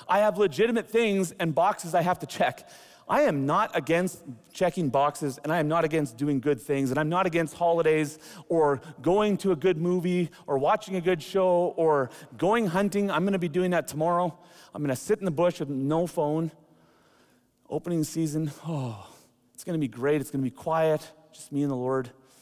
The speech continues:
I gotta not go there now. I'll go there tomorrow. <laughs> Okay, those things are all good. I mean, they can be good. But we're talking about where is our primary focus and attention, and that's the,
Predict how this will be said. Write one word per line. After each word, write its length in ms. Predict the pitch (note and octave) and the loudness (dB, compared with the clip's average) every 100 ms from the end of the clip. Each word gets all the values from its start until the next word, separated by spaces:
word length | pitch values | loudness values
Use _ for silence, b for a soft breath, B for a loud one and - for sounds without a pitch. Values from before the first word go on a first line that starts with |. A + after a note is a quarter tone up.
| b b b b b b b b b _ _ b b b b b | b b b b b b b b b _ _ b b b b b
I 120 | - | -2
gotta 160 | C#3+ C3+ | 2 2
not 200 | C3 C#3 | 0 -2
go 100 | C#3+ | -2
there 160 | C3+ C3 | 0 0
now. 240 | G#2+ F2+ - | -2 -8 -10
I'll 100 | A2+ | -6
go 80 | B2+ | -4
there 140 | D3 | -2
tomorrow. 440 | - D#3 C3+ G2+ - | -2 -2 -2 -4 -10
<laughs> 80 | B B B B B | B B B B B
Okay, 260 | - A3 - B2+ | 0 0 0 0
those 260 | G#3+ D#4 | 2 2
things 260 | - D#4 C4+ | 2 0 2
are 100 | C#4 | 2
all 160 | D4 | 2
good. 480 | A3 G3+ D4+ G#3+ G#2 - - - _ _ _ _ _ _ _ _ _ _ | 2 2 2 0 -4 -14 -20 -20 _ _ _ _ _ _ _ _ _ _
I 60 | F3 | 0
mean, 140 | B3+ | 2
they 80 | B3+ | 2
can 280 | - C4+ D4+ | 2 2 2
be 120 | C4 | 2
good. 340 | D3+ D3 G#2+ - - _ _ _ _ _ _ _ _ _ _ _ _ _ _ _ _ _ _ _ | 2 2 0 -6 -20 _ _ _ _ _ _ _ _ _ _ _ _ _ _ _ _ _ _ _
But 100 | - | -4
we're 80 | G3+ | -2
talking 360 | G3 B3 C4 A#3+ | 0 0 0 0
about 200 | G#3 E3+ | 0 2
where 280 | G#3+ A#3+ A#3 | 4 4 2
is 140 | G3 | 2
our 200 | G3+ F3+ | 2 2
primary 600 | - - A3 A3 G#3 F#3 | -2 -6 0 2 2 -2
focus 440 | - G3 F#3 E3 | 0 -2 -2 -6
and 160 | - E3 | -4 -4
attention, 440 | - E3+ D#3+ D3 | -2 -2 -2 -4
and 60 | C#3+ | -2
that's 200 | F3+ | -2
the, 100 | G#3+ | -2